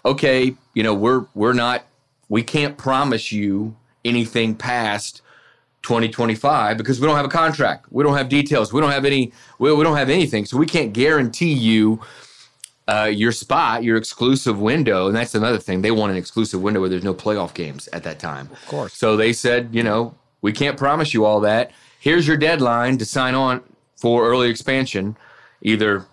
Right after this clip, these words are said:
Speaker 1: you don't and we don't expand early, or either you do and we expand early." The thing is, I, I just, this is just crazy by the Rose Bowl. I, I can't, I can't wrap my mind around this, because if they don't sign on,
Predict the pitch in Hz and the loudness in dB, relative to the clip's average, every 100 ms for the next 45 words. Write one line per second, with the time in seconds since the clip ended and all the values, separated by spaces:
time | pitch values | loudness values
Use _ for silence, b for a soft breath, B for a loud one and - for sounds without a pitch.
0 | - 104 110 131 139 - _ _ _ _ | -6 -2 0 0 -2 -6 _ _ _ _
1 | - 104 98 92 87 76 _ 95 101 107 | -6 -2 -2 -2 -6 -10 _ -4 0 2
2 | 113 - 127 123 139 156 156 151 107 110 | 0 -2 -2 0 2 2 0 0 0 2
3 | 101 104 107 117 123 127 - 101 104 104 | 2 0 2 2 2 -2 -6 -2 0 0
4 | 110 - 110 104 92 82 82 - - 107 | 0 -2 -2 0 -2 -2 -8 -10 -6 -2
5 | 156 156 135 147 143 - - b b b | 0 2 2 2 0 -4 -16 b b b
6 | b b b 131 - 117 113 127 - - | b b b -2 0 -2 0 -2 -2 -8
7 | - 135 - 110 131 127 - _ _ _ | -4 -2 -4 -6 -2 -2 -4 _ _ _
8 | _ - 123 117 104 95 92 90 82 - | _ 0 2 2 0 -2 -2 -2 -4 -8
9 | 69 - 110 - 104 104 131 123 120 - | -12 -4 -4 -2 -4 -4 -2 -2 -4 -12
10 | - _ - 101 - 131 110 117 110 95 | -20 _ -6 -4 -2 -2 0 0 0 -2
11 | 98 104 110 110 117 113 120 123 - - | 0 0 0 0 0 0 0 -2 -6 -16
12 | b b b - 113 120 120 107 104 - | b b b -2 -2 2 2 2 0 -6
13 | - _ _ _ _ 123 127 135 113 110 | -18 _ _ _ _ 0 0 0 0 2
14 | 117 131 - 131 123 113 110 135 156 151 | 2 0 -2 -2 0 0 0 0 -2 -4